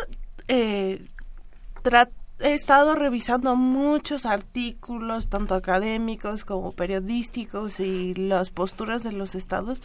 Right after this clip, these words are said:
porque el caso de Venezuela es delicado. Yo sí voy a, este,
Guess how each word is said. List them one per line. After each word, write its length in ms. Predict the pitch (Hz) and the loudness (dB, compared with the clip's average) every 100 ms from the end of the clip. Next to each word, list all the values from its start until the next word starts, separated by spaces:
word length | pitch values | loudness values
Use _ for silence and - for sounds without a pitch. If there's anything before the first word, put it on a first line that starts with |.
| - - - - - | -12 -14 -12 -12 -2
porque 260 | 233 - 247 | -2 4 2
el 120 | 269 | 6
caso 260 | 285 302 | 6 6
de 140 | 330 285 | 6 6
Venezuela 800 | 226 220 208 240 226 220 214 - | 4 0 0 0 2 4 2 2
es 240 | 233 254 | 2 4
delicado. 640 | 269 254 202 208 170 165 - | 4 2 2 4 4 2 -2
Yo 360 | - 254 262 285 | 4 6 6 6
sí 160 | - 294 | 2 -2
voy 240 | 269 269 | 0 4
a, 260 | 247 220 208 - - - - - | 4 4 2 -2 -6 -10 -10 -2
este, 720 | 214 196 190 - 190 180 | 2 2 2 0 4 2